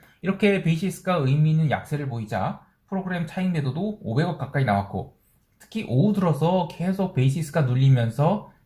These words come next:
차익 매도가 강화되었다라는 것이 특징입니다. 옵션 시장에서는 이제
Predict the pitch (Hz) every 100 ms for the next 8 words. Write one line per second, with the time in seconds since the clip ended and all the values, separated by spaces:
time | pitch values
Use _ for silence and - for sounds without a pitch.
0 | _ - 180 185 170 131 107 107 107 143
1 | 165 165 - 131 135 131 120 120 120 110
2 | 107 107 - - 180 131 95 80 - _
3 | _ _ _ _ _ _ _ _ _ _
4 | _ _ _ _ _ 147 226 208 208 185
5 | 190 185 190 190 135 131 139 151